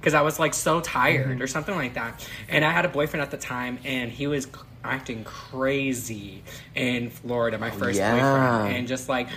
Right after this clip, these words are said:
Speaker 1: like, "Why are you coming home so late? Like, l-, who are you with?" Acting crazy. And Mark, and my cousin was, like, telling me, like, you know, people who react that way, it's because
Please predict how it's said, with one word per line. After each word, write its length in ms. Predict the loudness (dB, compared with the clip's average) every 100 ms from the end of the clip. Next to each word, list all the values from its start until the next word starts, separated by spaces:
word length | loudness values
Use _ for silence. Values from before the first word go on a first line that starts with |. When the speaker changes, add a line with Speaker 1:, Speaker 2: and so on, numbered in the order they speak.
| -4
Speaker 1:
like, 180 | -2 -2
"Why 160 | 2 2
are 20 |
you 100 | 2
coming 300 | -2 -4 -2
home 420 | 0 0 0 -2
so 220 | 0 2 2
late? 500 | 4 4 4 0 -4
Like, 260 | -6 -6 -10 -14 -14 -14 -14 -6
l-, 100 | -4
who 240 | 0 4 4
are 40 |
you 160 | 4 4
with?" 460 | 4 6 6 4 2
Acting 320 | 2 2 -4
crazy. 380 | 0 0 0 -2
And 120 | -2
Mark, 320 | 0 0 0 0
and 220 | 2 2
my 120 | -2 -2
cousin 360 | 0 2 2 2
was, 220 | 2 2
like, 220 | 0 0
telling 280 | -4 -4 -4
me, 120 | -2
like, 180 | -2 -4 -8 -2
you 80 | 2
know, 80 | 2
people 240 | 2 2
who 100 | 2 2
react 460 | 0 0 0 0
that 200 | 2 2
way, 260 | 4 2 2
it's 180 | -2 -4
because 500 | -4 0 0 0